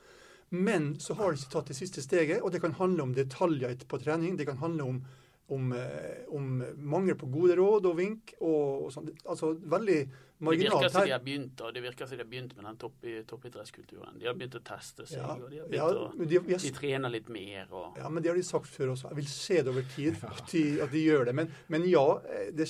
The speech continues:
Speaker 1: er en visse positive tegn til det, og jeg håper at det, at det
Speaker 3: Jeg
Speaker 1: fortsetter.
Speaker 3: jeg er helt enig med deg, og jeg,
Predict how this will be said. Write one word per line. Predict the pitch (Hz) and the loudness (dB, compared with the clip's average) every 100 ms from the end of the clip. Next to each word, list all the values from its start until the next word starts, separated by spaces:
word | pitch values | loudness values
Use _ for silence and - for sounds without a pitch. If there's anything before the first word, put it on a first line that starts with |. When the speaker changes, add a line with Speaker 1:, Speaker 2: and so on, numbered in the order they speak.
| - | -2
Speaker 1:
er | 190 175 | 2 2
en | 135 | 2
visse | 135 185 - | 0 -2 -4
positive | - 175 - 135 135 | -2 -2 -2 -4 -2
tegn | 147 131 127 | -2 -4 -4
til | 185 143 | -2 0
det, | 123 202 - - - - _ | 0 0 -2 -18 -20 -20 _
og | 147 143 | 0 2
jeg | 131 | 4
håper | 156 156 | 2 2
at | 117 | -4
det, | 127 123 127 135 147 | 0 0 -2 -6 -8
at | |
det | - | -4
Speaker 3:
Jeg | 131 123 - | -2 -2 -4
Speaker 1:
fortsetter. | 139 127 131 117 | -4 -4 -6 -10
Speaker 3:
jeg | 104 110 110 | -8 -8 -8
er | 110 | -8
helt | 101 | -6
enig | 98 101 | -8 -6
med | 95 | -8
deg, | 92 | -8
og | 95 95 | -8 -8
jeg, | 101 101 | -10 -12